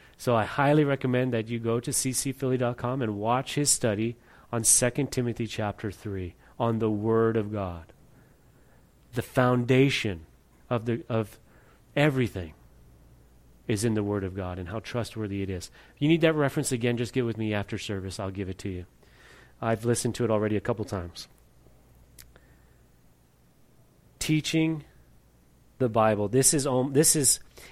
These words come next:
eh, this is my opinion now. This is the apex of everything that Paul's trying to say. His whole ministry. This is the very foundation. Because he just finished off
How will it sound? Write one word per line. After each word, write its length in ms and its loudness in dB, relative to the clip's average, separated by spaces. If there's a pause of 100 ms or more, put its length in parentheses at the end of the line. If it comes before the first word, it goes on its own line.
eh, 80 2
this 240 4
is 60 2
my 140 6
opinion 500 0
now. 240 -6 (960)
This 160 2
is 80 -2
the 140 0
apex 640 0 (440)
of 100 -2
everything 320 2
that 160 0
Paul's 240 -2
trying 220 -4
to 60 -4
say. 300 -4 (840)
His 180 4
whole 180 4
ministry. 420 0
This 300 4
is 140 2
the 80 2
very 260 2
foundation. 640 -2 (320)
Because 260 4
he 120 2
just 320 4
finished 360 4
off 460 2